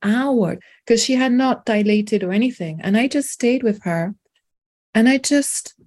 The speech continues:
breathed, and I just guided her. And then she was dilating during the whole time. So when she came out, she was ready to give birth.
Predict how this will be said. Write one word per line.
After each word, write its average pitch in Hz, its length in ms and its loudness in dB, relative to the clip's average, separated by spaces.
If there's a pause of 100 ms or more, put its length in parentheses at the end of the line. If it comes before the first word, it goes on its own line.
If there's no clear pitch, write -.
breathed, 226 720 2
and 208 160 6
I 220 100 2
just 240 480 -4 (120)
guided 208 420 0 (120)
her. 202 320 0 (680)
And 202 220 4
then 214 220 4
she 208 200 -2
was 190 200 -6
dilating 190 680 -2
during 180 280 0
the 175 120 -4
whole 170 200 -2
time. 170 440 -4 (380)
So - 120 -2
when 208 120 6
she 208 120 -2
came 185 280 0
out, 247 260 0
she 214 140 -2
was 185 180 -4
ready 185 220 -2
to 185 120 -8
give 170 220 -10
birth. - 380 -6